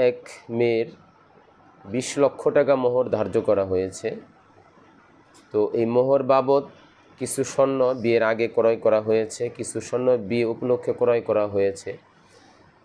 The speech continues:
এখন এই স্বর্ণের দাম কিভাবে ধরা হবে, অর্থাৎ এই স্বর্ণগুলো দিলে এই বিশ লক্ষ টাকা থেকে কত লক্ষ টাকা দেওয়া হলো, কিভাবে ধরা হবে? এর জবাব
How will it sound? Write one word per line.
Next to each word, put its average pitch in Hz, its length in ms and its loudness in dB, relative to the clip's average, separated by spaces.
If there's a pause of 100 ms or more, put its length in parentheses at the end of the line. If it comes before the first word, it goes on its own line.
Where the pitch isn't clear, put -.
(120)
এখন 135 200 2
এই 139 140 2
স্বর্ণের 151 480 4 (680)
দাম 127 260 2 (140)
কিভাবে 160 320 2 (100)
ধরা 120 280 4
হবে, 101 240 2 (500)
অর্থাৎ 104 240 0 (380)
এই 110 140 -4
স্বর্ণগুলো 127 520 0 (440)
দিলে 127 240 4 (680)
এই 107 140 0
বিশ 123 140 -2 (140)
লক্ষ 127 200 0 (200)
টাকা 123 180 4 (100)
থেকে 117 240 -2
কত 123 120 0 (120)
লক্ষ - 380 -6 (140)
টাকা 117 160 4 (100)
দেওয়া 113 240 4
হলো, 104 180 -2 (680)
কিভাবে 120 320 2 (120)
ধরা 98 240 2
হবে? 80 180 -6 (1040)
এর 135 140 0
জবাব 143 200 6